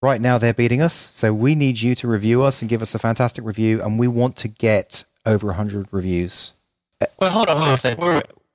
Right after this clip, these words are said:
Speaker 2: iTunes competition? Okay, so, so if you look at our pictures, and it's on the right-hand side in the sidebar
Speaker 1: Yeah.
Speaker 2: at, at texting live dot com.
Speaker 1: Yeah, down there, iTunes competition.
Speaker 2: What? We have eighty, they have a hundred sixteen.
Speaker 1: I know, it sucks. It, like, it's, it's really
Speaker 2: Wait, who
Speaker 1: sucks.
Speaker 2: did it? Sean Murphy wrote this, right?
Speaker 1: Yes,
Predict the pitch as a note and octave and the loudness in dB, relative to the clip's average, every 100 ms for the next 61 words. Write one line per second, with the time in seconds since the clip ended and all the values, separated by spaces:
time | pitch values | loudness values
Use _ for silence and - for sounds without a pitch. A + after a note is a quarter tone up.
0 | - E3 - F#3 F#3 G3 G3 G3+ G#3 G#3 | -2 -2 0 0 0 -2 -2 -2 -2 0
1 | F3+ D3+ D3+ D#3 C#3+ - C#3+ E3 G#3 G#3+ | 0 0 0 0 -2 -4 -4 -2 0 0
2 | F#3 D3+ - - D#3+ - C3+ A#2+ - - | 0 -2 -4 -2 -4 -2 0 0 -2 -4
3 | C3+ B2+ A#2 A#2 A#2 A2+ A#2 A#2 G#2+ - | 0 0 2 2 -2 0 -2 -2 -6 -4
4 | A2+ G2+ F2 E2 A2+ - A2+ - - A2+ | 0 2 0 0 -2 0 -2 -6 -12 -4
5 | A#2 A2+ A#2 A#2+ B2 A#2+ B2+ G#2+ E2+ G#2 | -2 2 2 0 -2 -2 0 2 2 0
6 | F#2+ F2 F2+ G#2 - F2+ - E2 - - | 2 0 0 -2 -2 -8 -8 -14 -14 -16
7 | - _ _ _ _ _ _ _ - G#4 | -20 _ _ _ _ _ _ _ 0 2
8 | G4+ - A3 C4 G3+ G3 A#3 G#3 F#3+ G3 | 2 2 2 2 4 2 2 0 2 0
9 | F3 F#3 F#3 - F3+ A2+ A2+ A2+ G#2 G#2+ | 2 2 0 -2 -2 2 4 4 2 0
10 | - F#2+ F2 - - - E2+ - - E2+ | -2 -2 -2 -6 -12 -6 -6 -6 -10 -10
11 | - E3+ - - G#3+ D#4 G#3+ D3+ - G#3+ | -8 -4 0 2 2 2 0 0 2 2
12 | F#3 F3+ D3+ A#2+ A2+ - - C3+ B2 - | 2 0 0 0 0 -4 -4 0 2 2